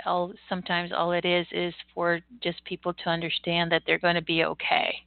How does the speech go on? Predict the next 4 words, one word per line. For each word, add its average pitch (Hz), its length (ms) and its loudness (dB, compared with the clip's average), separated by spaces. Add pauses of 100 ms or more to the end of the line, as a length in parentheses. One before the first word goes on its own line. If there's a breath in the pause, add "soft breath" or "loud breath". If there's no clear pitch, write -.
(680 loud breath)
And, 180 640 6 (200)
um, 175 720 0 (640)
he 233 180 2
was 226 140 4